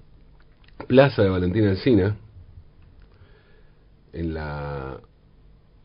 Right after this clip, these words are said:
más lejana de Capital, digamos, mi abuelo hizo, eh, un monumento, otro monumento, un monumento de bronce,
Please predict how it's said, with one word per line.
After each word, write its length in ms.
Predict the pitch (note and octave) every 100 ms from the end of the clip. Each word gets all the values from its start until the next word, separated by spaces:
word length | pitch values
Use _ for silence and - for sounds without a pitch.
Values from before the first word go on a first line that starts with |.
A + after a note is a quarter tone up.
| _ -
más 320 | F#2+ G2+ F2
lejana 460 | F2+ - A#2 G2
de 60 | F2
Capital, 460 | E2+ F#2 G#2 E2+ D2+
digamos, 320 | E2 F2 A2+ A2 - - _ - - - - _ _ - _ - - - - - - _ _ _
mi 180 | F#2+ G#2+
abuelo 340 | A#2 C3+ C#3+
hizo, 460 | C3 A#2 C3 A#2 - - _ - - - - _ _ _
eh, 880 | - F#2+ F2 F2 E2+ E2 D#2+ D#2+ D#2 - - - - - - -
un 140 | G#2+
monumento, 680 | G#2 G2+ A2 A2+ G#2 A2+ A#2
otro 300 | A2 A2+ G2
monumento, 400 | F2+ F#2+ B2+ A2
un 140 | F2
monumento 360 | E2+ F2 A2+ A2+
de 80 | F#2+
bronce, 520 | B2+ G#2+ F#2+ - F2